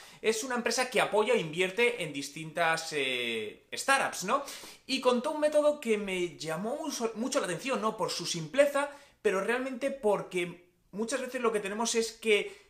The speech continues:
reducir la complejidad de las cosas, y habló del método ar,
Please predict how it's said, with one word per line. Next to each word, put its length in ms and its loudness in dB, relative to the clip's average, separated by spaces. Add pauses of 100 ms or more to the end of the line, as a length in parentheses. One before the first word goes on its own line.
(120)
reducir 720 0
la 140 4
complejidad 520 -2
de 100 2
las 180 0
cosas, 400 -2 (260)
y 80 0
habló 260 6
del 300 4
método 800 0
ar, 420 2